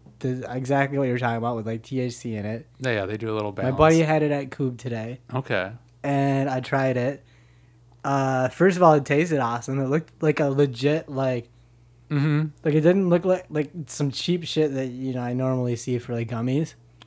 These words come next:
Speaker 2: Re-, sure, there's some bad ones.
Speaker 1: Like, they, it, it looked legit. Um, tasted good. And normally, like, gummies don't fuck me up.
Speaker 2: That's what you say.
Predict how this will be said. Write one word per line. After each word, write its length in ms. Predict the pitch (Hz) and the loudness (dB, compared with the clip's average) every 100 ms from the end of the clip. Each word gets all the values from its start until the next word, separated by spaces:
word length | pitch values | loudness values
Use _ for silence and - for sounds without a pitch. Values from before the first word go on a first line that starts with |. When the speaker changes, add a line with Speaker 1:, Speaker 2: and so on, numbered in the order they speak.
| _ - | _ -14
Speaker 2:
Re-, 220 | 131 127 | -10 -6
sure, 400 | - 127 110 107 | -4 -2 -2 -2
there's 140 | 131 | -4
some 140 | - 147 | 0 2
bad 200 | 143 123 | 2 2
ones. 400 | 98 95 151 - - | -2 -4 -8 -8 0
Speaker 1:
Like, 280 | 160 156 131 | 8 8 8
they, 220 | 151 165 | 6 6
it, 360 | 151 165 151 151 | 2 2 4 4
it 20 | |
looked 260 | 160 185 | 8 6
legit. 640 | 220 190 147 147 135 143 170 - - - _ _ _ - | 8 6 6 6 6 2 -2 -14 -20 -20 _ _ _ -2
Um, 680 | 135 135 131 131 127 127 120 _ _ _ _ - | 2 4 4 4 4 2 -2 _ _ _ _ -6
tasted 520 | - 160 170 175 170 | 4 6 6 2 4
good. 420 | 147 139 131 151 - _ _ _ _ _ - _ _ _ _ _ - | 6 6 4 0 -4 _ _ _ _ _ -20 _ _ _ _ _ 0
And 160 | 147 151 | 4 8
normally, 360 | 180 214 208 | 8 8 8
like, 160 | 196 170 | 6 6
gummies 360 | 147 156 147 | 6 6 6
don't 200 | 135 143 | 4 2
fuck 240 | - 127 120 | 2 0 0
me 160 | 131 | -2
up. 260 | 113 113 147 - _ _ _ _ _ - | 0 -4 -6 -14 _ _ _ _ _ -8
Speaker 2:
That's 140 | 127 | -4
what 100 | 123 | -4
you 100 | 110 | -6
say. 380 | 107 139 107 95 | -2 2 2 0